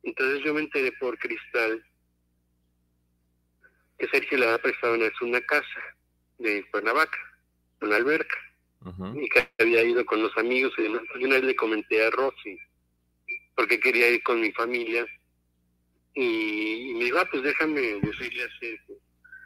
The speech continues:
Speaker 1: Porque Cristal me dijo que Sergio rentaba esa casa, la, la prestaba. Entonces ya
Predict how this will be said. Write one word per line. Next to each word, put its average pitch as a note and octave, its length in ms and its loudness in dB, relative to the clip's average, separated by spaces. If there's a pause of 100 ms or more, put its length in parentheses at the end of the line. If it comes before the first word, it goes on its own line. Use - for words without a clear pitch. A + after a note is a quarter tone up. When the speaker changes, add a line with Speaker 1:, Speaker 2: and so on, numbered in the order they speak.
(920)
Speaker 1:
Porque C3 240 2
Cristal D#3 320 2
me C#3+ 80 2
dijo C#3 220 2
que B2 220 2
Sergio B2+ 420 0 (260)
rentaba A2 480 6
esa A2+ 220 -2
casa, A2+ 460 0 (120)
la, G2 240 -2 (300)
la F#2+ 260 -6
prestaba. G2+ 500 0 (1200)
Entonces C#3 540 2
ya D3 180 8